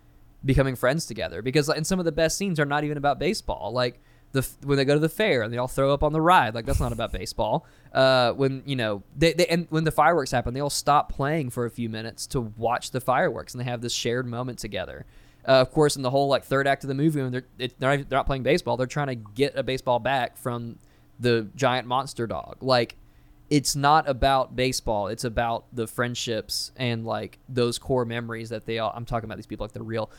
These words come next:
but the core memories that they made in this, like, summer together. Like, it, and, and that to me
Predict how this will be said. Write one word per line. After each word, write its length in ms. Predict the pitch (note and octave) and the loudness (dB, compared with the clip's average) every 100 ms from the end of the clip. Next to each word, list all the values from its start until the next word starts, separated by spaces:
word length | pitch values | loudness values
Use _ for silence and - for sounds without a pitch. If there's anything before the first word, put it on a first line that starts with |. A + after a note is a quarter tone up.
| - | -4
but 120 | C3 C3 | 0 0
the 80 | |
core 240 | B2 D3+ C#3 | 0 2 2
memories 440 | C3+ C#3 C3+ A#2+ | 2 -2 -4 -2
that 200 | A#2+ A2+ - - | -2 -2 -6 -6
they 180 | A#2+ A#2 | -2 -2
made 360 | A#2 A#2+ A#2 A#2 | -2 -4 -6 -6
in 120 | A#2 | -8
this, 200 | A2+ - | -10 -6
like, 140 | A2+ - | -6 -4
summer 240 | B2 E3+ | -4 -2
together. 420 | A2 - B1+ A#1+ - | -4 -8 -12 -16 -4
Like, 180 | C#3+ C#3 | -2 4
it, 200 | D#3+ E3 | 4 4
and, 220 | D#3+ D#3 D#3 | 0 -2 -4
and 240 | D#3 C#3+ | -2 2
that 220 | E3+ - | 2 2
to 120 | - D3 | -4 -2
me 600 | F3+ B3+ G#3 F3 E3 | 2 4 4 2 0